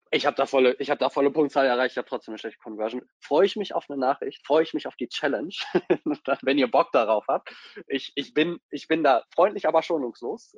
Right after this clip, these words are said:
Ähm, schickt mir das gerne mal oder, ähm, schickt das auch jemand anderen, weil das ist extra auf, auf blöd, sag ich mal, gemacht, dass das theoretisch,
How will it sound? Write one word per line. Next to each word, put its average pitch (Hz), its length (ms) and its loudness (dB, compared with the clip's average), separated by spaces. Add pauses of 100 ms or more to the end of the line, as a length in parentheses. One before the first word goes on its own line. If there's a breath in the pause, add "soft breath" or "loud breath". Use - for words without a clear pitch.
Ähm, 127 400 -2 (1040 soft breath)
schickt - 220 -8
mir 151 80 0
das 131 180 0
gerne 123 220 -2
mal 147 320 0
oder, 123 600 2
ähm, 120 120 -6
schickt - 180 -10
das 131 120 0
auch 127 80 -4
jemand 117 260 -4
anderen, 120 240 -6
weil 117 140 2
das 117 160 -10
ist - 80 -14
extra 117 260 -4
auf, 107 300 0
auf 127 240 -2
blöd, 139 240 2
sag 117 180 0
ich 117 100 -12
mal, 113 160 0
gemacht, 107 300 -4
dass 101 120 -10
das - 140 -20
theoretisch, 107 680 -6